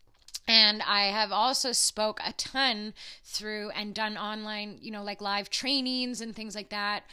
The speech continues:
through my digital marketing business, being in that space, being a part of companies where I was, you know, at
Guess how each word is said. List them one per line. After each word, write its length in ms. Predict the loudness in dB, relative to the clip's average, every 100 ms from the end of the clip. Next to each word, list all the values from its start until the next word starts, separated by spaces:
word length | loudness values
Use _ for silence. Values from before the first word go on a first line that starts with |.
| -20 -20 _
through 260 | -8 -6
my 140 | -4 -4
digital 340 | -4 -6 -6
marketing 520 | -4 -4 -6 -6 -8
business, 360 | -6 -8 -6 -8
being 280 | -6 -6 -6
in 100 | -2
that 220 | -2 -2
space, 580 | -4 -2 -2 -2 -4 -6
being 320 | -6 -10 -8
a 60 | -10
part 280 | -6 -4
of 240 | -4 -6 -8 -18 -20 -10
companies 640 | -4 -4 -2 -4 -2 -4
where 240 | -2 0 2
I 160 | 2
was, 480 | 0 0 0 -2 -4
you 160 | -8 -8
know, 340 | -8 -8 -10 -6
at 180 | -8